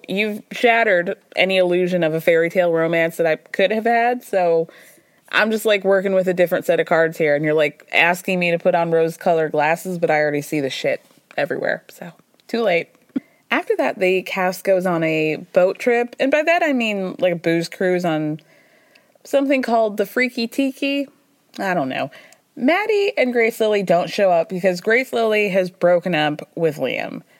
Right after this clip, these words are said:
She says arguing with him has given her a pimple on her third eye.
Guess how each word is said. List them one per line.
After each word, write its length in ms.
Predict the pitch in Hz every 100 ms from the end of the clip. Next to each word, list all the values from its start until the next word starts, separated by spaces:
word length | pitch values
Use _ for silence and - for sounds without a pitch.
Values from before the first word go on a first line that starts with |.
| _ _ _ _ _
She 220 | - 330
says 320 | 403 381 269 - -
arguing 500 | 226 226 330 294 277
with 140 | 262
him 240 | 277 240 240
has 260 | 233 202
given 300 | 214 214 214
her 100 | 202
a 60 | 175
pimple 320 | 226 226 240
on 180 | 226 190
her 140 | 180
third 260 | 170 180 185
eye. 560 | - 196 214 240 254